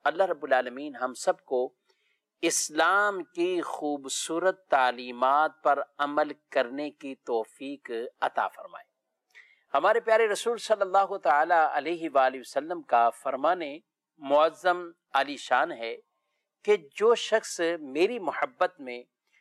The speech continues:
صبحوں کے وقت تین بار اور شام کے وقت تین بار مجھ پر درود بھیجے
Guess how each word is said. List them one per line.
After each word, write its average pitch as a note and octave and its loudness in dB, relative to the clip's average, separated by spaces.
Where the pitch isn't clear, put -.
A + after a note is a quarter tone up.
صبحوں F#3+ 0
کے G3+ -4
وقت F3+ -4
تین F3 -6
بار C3+ 2
اور D#3+ 2
شام D#3 0
کے E3+ -10
وقت C#3+ -6
تین E3+ -8
بار C#3 4
مجھ D#3+ -4
پر D3 2
درود C#3 -8
بھیجے A#2+ -8